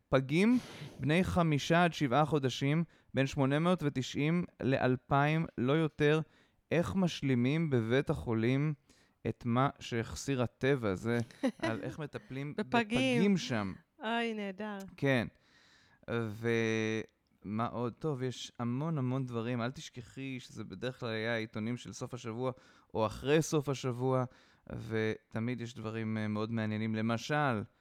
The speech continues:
Speaker 1: מנהטן טרנספר באים לישראל. הפעם זה סגור סופית.
Speaker 2: כן.
Speaker 1: השמועות על בואה של הלהקה מנהטן טרנס-, טרנספר נכונות,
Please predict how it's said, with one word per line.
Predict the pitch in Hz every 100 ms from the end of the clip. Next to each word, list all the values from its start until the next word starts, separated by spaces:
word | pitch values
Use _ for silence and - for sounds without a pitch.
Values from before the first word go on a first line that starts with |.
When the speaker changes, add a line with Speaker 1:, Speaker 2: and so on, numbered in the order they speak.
| _ _ -
Speaker 1:
מנהטן | 123 131 135 175 196 175
טרנספר | - 160 180 185 - 151 127
באים | 110 131 139 156
לישראל. | 147 147 - 151 185 175 -
הפעם | 135 - 185 196 165
זה | 147 151
סגור | - 147 165
סופית. | 180 190 196 247
Speaker 2:
כן. | 220 170 156 165 - -
Speaker 1:
השמועות | 117 - 123 131 160
על | 139
בואה | 117 123
של | 127 120
הלהקה | 117 113 107 123
מנהטן | 117 117 110 110
טרנס-, | 123 117 -
טרנספר | - 117 123 127
נכונות, | 131 170 165 214 254 -